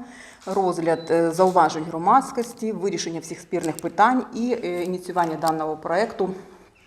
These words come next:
на сесію обласної ради. Е, програма комплексного відновлення області — це документ не про відновлення і руйнацію, це перш за все документ про наш розвиток, е, в післявоєнний час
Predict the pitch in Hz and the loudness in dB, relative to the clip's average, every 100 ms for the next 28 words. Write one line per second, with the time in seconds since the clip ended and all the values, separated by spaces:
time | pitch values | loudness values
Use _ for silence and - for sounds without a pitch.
0 | _ _ _ 208 185 196 202 165 170 151 | _ _ _ -4 2 4 4 -2 -4 -6
1 | 147 151 185 175 - - - - - - | -8 -12 -10 -8 -8 -10 -18 -20 -20 -20
2 | - - - - - - 180 170 165 - | -20 -18 -18 -20 -12 0 4 4 4 4
3 | 240 269 - 240 226 220 208 196 185 185 | 6 6 6 4 2 0 0 0 2 2
4 | 170 180 190 214 175 170 165 160 - 233 | 2 0 0 2 2 2 -2 -8 -2 0
5 | 214 202 170 170 156 151 170 185 240 240 | 0 0 -2 0 -2 -2 -2 2 2 2
6 | 214 196 202 196 185 180 190 190 180 175 | 0 0 2 2 2 -2 0 0 0 0
7 | 170 170 156 - - 226 185 165 196 170 | -2 -2 -10 -12 -6 -4 -2 -4 -4 -8
8 | 165 170 175 175 - 165 165 - - 175 | -8 -4 -4 -4 -4 0 0 -2 -4 0
9 | 226 220 220 226 - - - - - _ | 0 -2 -2 -2 -4 -20 -20 -20 -20 _
10 | _ _ - 175 175 - 220 226 175 147 | _ _ -6 -4 -4 -4 -4 2 2 2
11 | 160 156 147 - 214 226 226 - | 0 0 0 0 4 4 4 -10